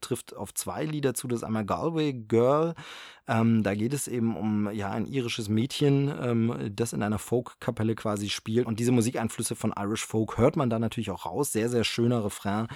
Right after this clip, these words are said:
sehr schöne Hintergrundbegleitung, sehr, sehr schön. Und dann gibt's den Song Nancy Mulligan. Auch der ist so irisch. Und da geht es um die Geschichte seiner Großeltern, Nancy Mulligan und William Sheeran. Und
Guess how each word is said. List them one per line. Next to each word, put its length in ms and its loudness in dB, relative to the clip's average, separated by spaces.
sehr 220 2
schöne 580 0
Hintergrundbegleitung, 1300 -2
sehr, 300 -4
sehr 120 -2
schön. 380 4
Und 80 0
dann 100 2
gibt's 200 2
den 360 2
Song 460 2
Nancy 500 2
Mulligan. 760 0
Auch 180 -4
der 340 2
ist 180 -2
so 460 -6
irisch. 560 -2
Und 160 -2
da 80 -2
geht 200 -2
es 120 -2
um 200 0
die 100 0
Geschichte 400 0
seiner 240 0
Großeltern, 760 -4
Nancy 260 -2
Mulligan 500 0
und 320 -2
William 300 0
Sheeran. 580 2
Und 320 0